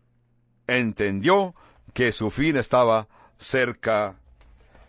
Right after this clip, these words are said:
Verso veintitrés, Daniel les explica lo que está sucediendo.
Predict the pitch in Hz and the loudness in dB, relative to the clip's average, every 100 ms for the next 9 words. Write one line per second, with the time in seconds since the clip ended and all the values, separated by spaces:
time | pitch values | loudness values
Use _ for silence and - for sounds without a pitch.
0 | - _ - - - - - - - - | -20 _ -20 -20 -20 -20 -20 -20 -20 -20
1 | - 101 135 143 143 131 123 110 120 - | -18 -2 0 2 2 2 0 -2 -4 0
2 | 165 160 151 - - - 123 123 120 151 | 2 4 2 -4 -14 -18 -6 -4 -2 0
3 | 160 143 120 117 - - 170 180 156 131 | 0 -2 -4 -8 -10 -10 -8 -2 0 0
4 | 120 - 123 113 113 110 214 143 92 | -4 -4 -4 -4 -4 -2 -2 -2 -6